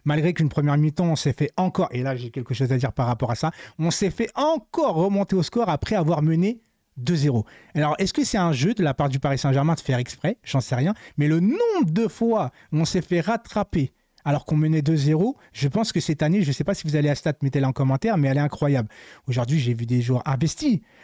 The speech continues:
des joueurs, euh... Ah, c'était beau à voir. Et là, on peut dire que merci Paris. J'ai même pas grand-chose à dire sur le match, tellement, pour moi, ils ont été, voilà, aujourd'hui, bah, incroyables. Voilà, moi, euh, tu vois, c'est pas tant le score.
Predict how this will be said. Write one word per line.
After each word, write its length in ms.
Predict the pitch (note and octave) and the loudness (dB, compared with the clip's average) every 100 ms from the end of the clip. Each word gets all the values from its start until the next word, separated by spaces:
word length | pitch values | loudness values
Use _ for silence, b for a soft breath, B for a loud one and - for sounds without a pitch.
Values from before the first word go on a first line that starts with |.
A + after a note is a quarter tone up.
| B | B
des 200 | C3+ C#3+ | -2 2
joueurs, 240 | C3+ E3+ D3 | 2 2 2
euh... 260 | B2+ B2 A#2+ _ _ _ _ _ _ | 2 0 -2 _ _ _ _ _ _
Ah, 60 | - | -12
c'était 280 | - - A2+ | -10 -4 -4
beau 180 | A2 A2 | -2 -2
à 100 | A2 | 0
voir. 360 | B2 C3+ - b b b | 0 0 -4 b b b
Et 80 | B2 | 0
là, 100 | D3 | 0
on 80 | |
peut 140 | B2+ C3 | 0 -2
dire 180 | A#2+ - | -4 -2
que 100 | C3+ | 0
merci 380 | C3 C3+ - | 0 -2 -6
Paris. 340 | C3 D3 D3 F3 | -2 0 2 0
J'ai 120 | B2+ | 2
même 140 | D3+ | 0
pas 140 | F#3+ A3+ | 0 -2
grand-chose 480 | C3 B2 D3+ E3 C#3+ | -2 -2 0 0 0
à 80 | |
dire 160 | C3 C3+ | 0 -2
sur 140 | - | 0
le 100 | C#3 | 2
match, 180 | E3 G#3 | 2 0
tellement, 360 | - C#3 D3 G3 B B | 0 2 2 0 B B
pour 160 | - C3+ | -2 2
moi, 320 | C3+ C#3 D#3 - | 4 2 0 0
ils 220 | B2 B2 | 0 2
ont 120 | B2+ | 2
été, 400 | B2 - C#3+ D3+ b b | 2 2 0 0 b b
voilà, 340 | A2+ B2+ C#3+ | -2 0 2
aujourd'hui, 460 | B2 A#2 A#2 A#2+ D3+ | 0 0 0 0 0
bah, 220 | A2 G#2 B B B | 0 -4 B B B
incroyables. 720 | C3+ C#3 - B2 A2+ G#2+ G2+ B2+ b b A#2+ | -4 -2 -4 -4 -2 -2 -6 -10 b b -2
Voilà, 320 | C3 B2 B2+ | 0 2 2
moi, 460 | A#2+ C3 D#3 E3+ | 2 4 2 2
euh, 200 | C3+ A#2+ A2+ B B B | 2 0 -2 B B B
tu 120 | C#3+ | 0
vois, 80 | F#3 | 0
c'est 160 | - | 0
pas 200 | F#3+ B3 - - - | -2 -2 -4 -16 -4
tant 140 | G#3 E3+ | 0 2
le 140 | D3+ | 2
score. 400 | C3+ - F#3 | 0 0 0